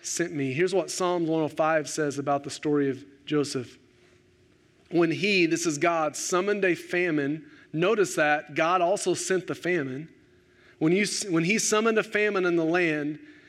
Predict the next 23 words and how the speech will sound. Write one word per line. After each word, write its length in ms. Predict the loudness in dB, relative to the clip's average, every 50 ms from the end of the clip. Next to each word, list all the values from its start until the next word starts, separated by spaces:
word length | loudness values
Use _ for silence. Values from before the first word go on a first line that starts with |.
| -20 -20 -20 -20 -8 -4
and 120 | -2 -2
he 120 | 0 0 -2
broke 500 | -2 0 2 4 4 4 4 2 0 0
all 220 | 2 4 4 4 4
the 120 | 2 0
supply 440 | 0 0 -2 -2 0 2 4 4 4
of 140 | 4 4 2
bread, 340 | 2 4 4 4 2 0
he 200 | 0 -2 0 2
had 160 | 2 2 0 -2
sent 460 | -4 -2 0 2 0 0 0 -2 -2
a 120 | -2 -2
man 300 | 0 0 0 2 2 0
ahead 300 | -2 -2 -2 0 0 0
of 140 | 0 0 0
them, 200 | 0 0 0 -2
Joseph, 500 | 0 2 2 2 2 2 2 0 0 0
who 140 | 0 0 2
was 220 | 2 0 0 -2
sold 320 | 0 2 4 4 6 6 4
as 140 | 4 2
a 60 | 0 -2
slave. 500 | -2 -2 0 2 2 2 2 0 -2